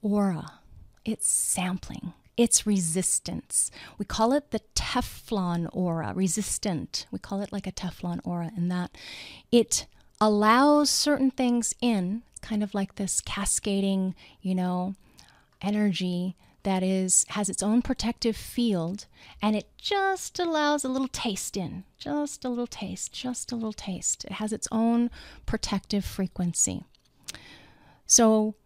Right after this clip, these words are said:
when we look at the way that these reflectors, projectors, you know, the manifestors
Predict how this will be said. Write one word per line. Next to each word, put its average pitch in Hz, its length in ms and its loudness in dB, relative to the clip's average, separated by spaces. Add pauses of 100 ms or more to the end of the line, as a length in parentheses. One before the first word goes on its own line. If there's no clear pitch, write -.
(180)
when 226 140 8
we 226 120 8
look 247 320 4
at 285 140 2
the 262 80 6
way 208 300 4
that 214 180 0
these 190 280 2
reflectors, 214 1300 -2 (280)
projectors, 190 1300 -4 (760)
you 170 140 -6
know, 180 380 -2
the 165 300 -4 (640)
manifestors 220 1500 0